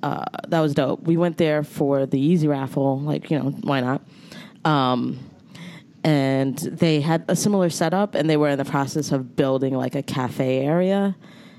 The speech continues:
and also a, a barber station. So, yeah, and I saw the pictures 'cause I also follow them on Instagram, and I saw the pictures of it. They, like, literally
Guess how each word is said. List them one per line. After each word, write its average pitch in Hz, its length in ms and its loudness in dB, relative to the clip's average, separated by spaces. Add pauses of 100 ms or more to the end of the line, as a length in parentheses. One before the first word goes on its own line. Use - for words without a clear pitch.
(160)
and 139 180 0
also 127 600 0
a, 131 640 -2 (560)
a 139 300 -4
barber - 600 -2
station. - 560 -8 (1200)
So, - 460 -6 (540)
yeah, 135 280 0
and 131 140 0
I 135 240 0
saw 127 380 0
the 127 540 -4
pictures 135 400 -4
'cause 151 120 0
I 151 120 2
also 147 220 -2
follow 135 280 -2
them 131 220 -2
on 127 300 -2
Instagram, 170 340 0 (100)
and - 340 -12
I 151 80 2
saw 151 140 2
the 139 80 0
pictures 135 440 -2
of 131 160 -2
it. - 260 -4
They, 135 140 2
like, 131 240 0
literally 131 600 0